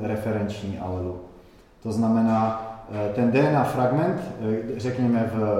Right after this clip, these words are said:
v té referenční sekvenci, která je moderního člověka, eh, ten, kdyby ten, eh, neandertálský D N A fragment byl totožný, tak, eh, ten bioinformatický algoritmus ho snadno najde jeho pozici. A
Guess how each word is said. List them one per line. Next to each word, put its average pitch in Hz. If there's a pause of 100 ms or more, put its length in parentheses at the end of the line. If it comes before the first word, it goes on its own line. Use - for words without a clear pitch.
(340)
v -
té 104
referenční 113
sekvenci, 123
která 113
je 107
moderního 110
člověka, 110 (380)
eh, 104 (480)
ten, 110 (120)
kdyby 131
ten, 123 (100)
eh, 110
neandertálský 143
D 135
N 135
A 127
fragment 123
byl 110
totožný, 139
tak, - (140)
eh, 107
ten 117
bioinformatický 120
algoritmus 117
ho 110
snadno 123
najde 107
jeho 101
pozici. 92 (600)
A 101